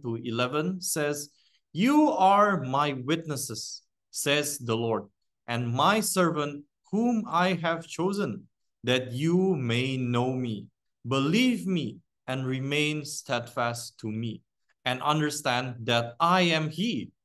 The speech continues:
Before me there was no God formed, neither shall there be after me. I, even I, am the Lord, and besides me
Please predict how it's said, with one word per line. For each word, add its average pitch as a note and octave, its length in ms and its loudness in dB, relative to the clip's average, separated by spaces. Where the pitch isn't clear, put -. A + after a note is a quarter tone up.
Before A#2+ 400 2
me D#3 480 0
there B2 240 2
was A#2+ 480 0
no E3 320 2
God C3 400 0
formed, D#3+ 320 -2
neither C#3 540 2
shall B2+ 460 -2
there A2+ 240 0
be G#2 440 -8
after G#2 400 -6
me. F#2 240 -12
I, C3+ 640 2
even A3 400 -2
I, F3+ 560 4
am D3 480 -2
the A2 160 -2
Lord, A2 320 -2
and A2 160 -4
besides D3 560 0
me A#2+ 320 -6